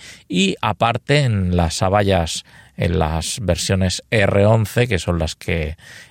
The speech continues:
eh, estoy, pues, trasteando, que he tenido, eh, esta tarde, pues, eh, el placer de, <laughs> de trastear con esto, eh, me ha sorprendido una cosa que,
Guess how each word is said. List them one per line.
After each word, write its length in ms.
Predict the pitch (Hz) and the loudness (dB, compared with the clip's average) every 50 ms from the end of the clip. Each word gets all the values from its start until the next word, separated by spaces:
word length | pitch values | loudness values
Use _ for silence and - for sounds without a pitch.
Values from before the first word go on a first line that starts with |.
| _ - | _ -6
eh, 280 | - 87 85 80 78 78 | -4 -2 -2 0 -2 -4
estoy, 720 | - - _ - 90 87 85 82 80 78 78 78 78 80 _ | -6 -8 _ -4 -2 0 0 0 0 -2 -4 -6 -6 -8 _
pues, 220 | - - - - - | -10 -10 -10 -6 -2
trasteando, 560 | - 92 87 - - 92 90 95 101 117 123 | -2 -2 -2 0 0 0 2 2 2 0 -2
que 140 | - - 85 | -2 -2 -4
he 60 | 73 | -4
tenido, 460 | - 82 76 82 80 80 78 76 76 _ - - - _ _ - | -4 -4 -4 -2 -2 -2 -4 -6 -8 _ -20 -20 -20 _ _ -10
eh, 500 | - 85 80 76 76 - - - - - - - - | -6 -6 -6 -6 -6 -8 -10 -10 -12 -14 -16 -18 -14
esta 280 | - - - - 92 | -12 -10 -4 -4 -2
tarde, 360 | - - 95 92 87 87 82 78 | 0 0 0 0 0 -2 -4 -4
pues, 460 | - 85 80 76 73 - - - - - | -4 -8 -8 -6 -6 -8 -10 -12 -12 -10
eh, 200 | 82 78 73 73 | -10 -8 -8 -8
el 80 | 73 71 | -12 -12
placer 360 | - 80 76 - - 90 90 | -6 -6 -6 -2 -2 -2 -2
de, 180 | 80 80 78 - | -2 -4 -6 -4
<laughs> 140 | - 127 - _ - - - - - _ - | -4 -6 -6 _ -16 -20 -20 -20 -20 _ -2
de 140 | 107 104 | -2 -2
trastear 440 | 85 - 95 - - - 98 95 92 | 0 0 -2 -2 0 0 0 0 2
con 160 | - 104 110 | 0 2 2
esto, 340 | 123 107 - - 110 131 147 - _ _ _ _ - - - - - _ _ - | 2 0 0 0 -2 -2 -2 -4 _ _ _ _ -18 -18 -16 -18 -20 _ _ 0
eh, 300 | 131 135 135 131 127 123 | 2 4 4 4 4 4
me 120 | 131 151 | 4 4
ha 60 | 156 139 | 4 4
sorprendido 720 | - 160 135 - 131 127 123 123 123 127 139 135 - _ _ _ _ _ _ - | 4 2 2 2 2 2 2 2 4 4 4 4 2 _ _ _ _ _ _ -8
una 240 | - 147 131 123 113 | -4 0 2 2 2
cosa 480 | 113 113 110 - 120 110 110 110 110 104 - | 2 2 0 2 2 2 2 2 0 -2 -4
que, 720 | - 95 95 92 90 87 85 85 82 80 80 78 78 78 | -2 0 2 2 2 2 2 2 2 2 2 0 -2 -4